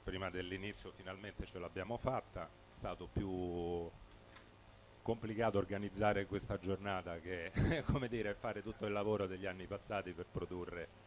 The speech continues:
il, il, il documento, però, insomma, nonostante qualche,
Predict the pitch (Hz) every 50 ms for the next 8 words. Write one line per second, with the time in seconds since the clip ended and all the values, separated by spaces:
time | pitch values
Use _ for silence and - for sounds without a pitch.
0 | - - - - - - - - - 82 85 85 85 85 80 82 82 78 80 78
1 | - - 87 82 82 80 80 78 78 76 76 85 85 82 - 92 92 - 120 120
2 | 131 156 170 180 175 - - - 180 185 - - - - - - - - - -
3 | - - - - - 110 101 101 95 95 - - - - - - - - 101 87
4 | 90 92 92 95 95 - - 113 101 - - 98 87 98 92 90 82 - - 95
5 | 90 87 90